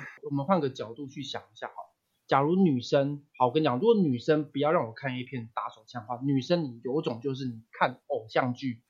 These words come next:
你用换脸程式，你把那个脸换成你的男朋友。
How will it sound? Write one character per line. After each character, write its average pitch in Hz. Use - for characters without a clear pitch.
你 156
用 190
换 165
脸 120
程 123
式， 143
你 135
把 123
那 151
个 143
脸 131
换 139
成 120
你 -
的 -
男 123
朋 120
友。 117